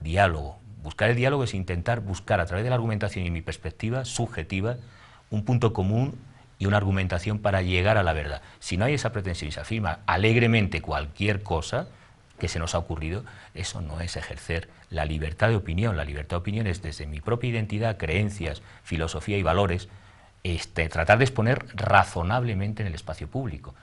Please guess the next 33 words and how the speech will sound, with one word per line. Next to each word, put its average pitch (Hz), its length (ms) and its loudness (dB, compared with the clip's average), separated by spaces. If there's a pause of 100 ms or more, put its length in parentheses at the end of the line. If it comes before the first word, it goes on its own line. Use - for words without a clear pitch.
(120)
Afirmar 85 400 -2
cualquier 98 320 -2
cosa 92 320 -4
porque 76 280 -6
yo 82 120 -4
lo 92 100 2
digo 104 280 0 (420)
no 85 240 -2
es, 87 220 -2 (300)
no 90 140 -2
lo 127 80 6
justifica 87 680 -2 (280)
el 78 120 -4
derecho 92 400 -2 (420)
de 76 100 -8
libertad 76 380 -4
de 82 60 -2
opinión, 78 460 -4 (220)
en 78 120 -10
modo 87 220 0
alguno, 69 340 -8 (200)
¿eh? 69 160 -14 (340)
Puedes 85 220 -4
opinar 95 380 2
lo 82 180 -4
que 85 120 -4
piensas, 131 520 4
pero 98 300 -2
tratando - 420 -4
de 117 60 -2
argumentar 80 420 -4
y - 20 -4
razonar, 95 500 0